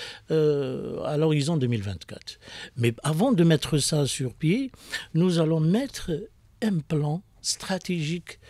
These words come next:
euh, qui sera issu de ces discussions et consultations élargies, même à la population.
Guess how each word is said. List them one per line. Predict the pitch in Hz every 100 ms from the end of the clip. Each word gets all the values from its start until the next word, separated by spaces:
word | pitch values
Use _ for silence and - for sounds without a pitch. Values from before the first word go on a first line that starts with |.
| - - - -
euh, | 151
qui | -
sera | 180 185 160 -
issu | 208 190 - 226
de | 156
ces | 170 - 214 170 -
discussions | 202 143 247 - 214 - 196
et | 180
consultations | - 240 202 190 160 143 - 196
élargies, | 165 131 113 113 135 175 - -
même | 165 220 190
à |
la | 147
population. | 135 135 123 110 -